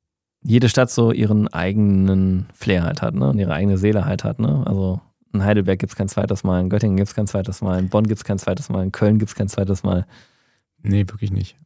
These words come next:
Speaker 1: Braunschweig
Speaker 2: Aber K-, Köln ist cool. Also <laughs> ist ja auch so die, die Instagram-Seite. Köln ist cool und das kann man wirklich unterschreiben. Du kannst echt, meiner Erfahrung nach, überall hingehen und du triffst nette Leute in der Überzahl und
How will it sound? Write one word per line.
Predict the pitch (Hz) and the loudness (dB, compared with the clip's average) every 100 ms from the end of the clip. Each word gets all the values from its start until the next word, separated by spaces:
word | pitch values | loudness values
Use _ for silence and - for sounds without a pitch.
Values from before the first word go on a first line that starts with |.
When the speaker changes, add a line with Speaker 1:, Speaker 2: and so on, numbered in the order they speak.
| _ | _
Speaker 1:
Braunschweig | - 117 117 107 - | 2 4 4 0 -2
Speaker 2:
Aber | 101 | -4
K-, | - - _ | -6 -20 _
Köln | - 165 | 2 4
ist | 175 - | 4 4
cool. | 180 - | 2 2
Also | 123 139 135 135 | 2 2 0 -10
<laughs> | 151 147 147 - 139 160 | -8 -8 -6 -4 -4 -4
ist | - | -4
ja | 110 | -4
auch | 110 | -4
so | - | -4
die, | 95 107 113 104 - | -2 -2 -6 -14 -6
die | |
Instagram-Seite. | 104 110 113 101 98 98 - | -6 -2 0 0 -2 -4 0
Köln | 120 117 | 0 0
ist | 110 - | -2 -2
cool | 123 117 | 0 0
und | 110 | -2
das | - | -6
kann | - 117 | -2 0
man | |
wirklich | 107 110 | 2 0
unterschreiben. | 107 110 - 107 110 | 0 -4 -4 0 0
Du | 104 | 0
kannst | - 107 - - | 0 -2 -2 -10
echt, | - - - _ _ _ _ _ - | -10 -10 -12 _ _ _ _ _ -6
meiner | 98 110 | -2 0
Erfahrung | 104 110 107 101 | 0 -2 0 0
nach, | 101 - - - _ _ - | 0 -4 -12 -20 _ _ 2
überall | 165 147 123 | 6 8 8
hingehen | 117 131 123 117 107 | 8 8 8 6 4
und | 110 107 | 0 -2
du | |
triffst | - 110 - - | -2 -2 0 2
nette | 135 160 | 4 6
Leute | 135 117 110 113 | 4 4 2 0
in | 113 120 104 | -2 0 0
der | 117 | 2
Überzahl | 120 117 - 101 104 101 - | 0 0 -2 0 0 -2 -4
und | 98 98 101 | -6 -4 -8